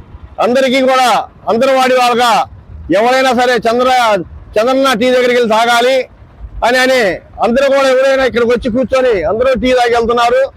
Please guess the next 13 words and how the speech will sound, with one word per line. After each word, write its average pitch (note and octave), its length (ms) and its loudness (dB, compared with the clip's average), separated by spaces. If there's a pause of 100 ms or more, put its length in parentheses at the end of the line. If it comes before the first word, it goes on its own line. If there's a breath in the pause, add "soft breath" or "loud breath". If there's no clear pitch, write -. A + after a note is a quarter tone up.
(360)
మరి G3 100 0
అదేవిధంగా C4 720 0 (540)
ఈ G3+ 100 -2
చంద్రన్న B3+ 400 0
ఎన్నో B3+ 480 0 (680)
పుట్టినరోజులు C4 580 0 (240)
శబ్దంగా B3 480 0
జరుపుకోవాలని, B3 720 0 (560)
మరి G3 160 0
అదేవిధంగా C4+ 560 2 (640)
ఇదే B3 140 2 (120)
టీ C4+ 160 0
కొట్టే C4 200 2